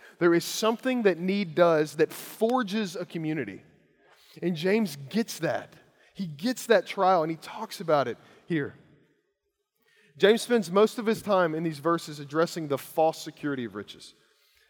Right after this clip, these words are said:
And he says, if you're a rich follower of Jesus, here's how you must think in the midst of your trials.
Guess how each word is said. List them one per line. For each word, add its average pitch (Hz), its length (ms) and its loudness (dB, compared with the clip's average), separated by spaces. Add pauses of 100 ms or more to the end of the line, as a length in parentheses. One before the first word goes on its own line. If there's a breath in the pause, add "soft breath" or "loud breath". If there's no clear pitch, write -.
And 170 120 -2
he 202 140 4
says, 226 220 0
if 220 100 -4
you're 226 140 8
a - 20 8
rich 208 300 4
follower 220 320 4
of 175 100 2
Jesus, 196 640 -4 (680)
here's 233 280 2
how 226 120 2
you 208 200 0
must 208 300 2
think 202 480 -2
in 165 100 -6
the 160 80 -2
midst 165 300 -8
of 139 100 -10
your 143 140 -4
trials. 135 640 -2